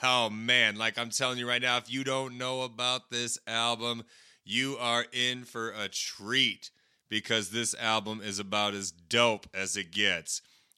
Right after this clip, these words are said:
Once again, what year is it coming out in? Nineteen ninety-three. Yeah, that's right, ninety-three. I told you this year was a fucking massive year for hip hop, and this one right here is one of those gems.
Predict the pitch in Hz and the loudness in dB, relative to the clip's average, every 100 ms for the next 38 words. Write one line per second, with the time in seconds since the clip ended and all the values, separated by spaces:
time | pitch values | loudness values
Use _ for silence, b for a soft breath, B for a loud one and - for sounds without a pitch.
0 | - 107 - 110 104 120 107 92 _ 104 | -4 -4 -2 -2 2 2 0 -4 _ 0
1 | 113 113 120 123 117 117 - 123 120 123 | 0 2 2 2 0 -4 -2 0 0 0
2 | 127 123 131 135 b b b - 127 147 | 0 0 -6 -10 b b b 2 4 4
3 | 143 - 151 147 139 135 139 139 135 131 | 2 -2 0 0 4 4 4 0 -2 -2
4 | 117 107 104 107 110 110 117 113 - 107 | 2 4 4 2 2 2 2 0 0 0
5 | 101 101 110 113 113 113 117 113 113 - | 0 0 0 -2 -2 -6 -2 0 0 0
6 | 131 139 139 - 123 113 110 113 113 107 | 2 2 2 0 -2 0 0 0 -2 -2
7 | 107 110 104 - - 117 - 110 107 104 | -4 -4 -6 -8 -4 -4 -2 -4 -6 -12
8 | B B B 95 110 127 127 123 - 113 | B B B -10 0 4 6 6 2 -4
9 | 101 110 101 107 101 110 107 - 101 98 | -2 -2 -4 -6 -2 0 0 -2 0 0
10 | 95 - b b b 107 104 120 120 120 | -2 -6 b b b -6 0 2 2 0
11 | 113 110 107 101 113 110 101 90 _ b | 0 2 2 2 2 2 0 -4 _ b
12 | b 110 104 113 117 110 110 110 95 - | b -4 -2 0 0 0 0 -2 -4 -4
13 | - 117 110 95 87 - | 2 2 2 0 -2 -4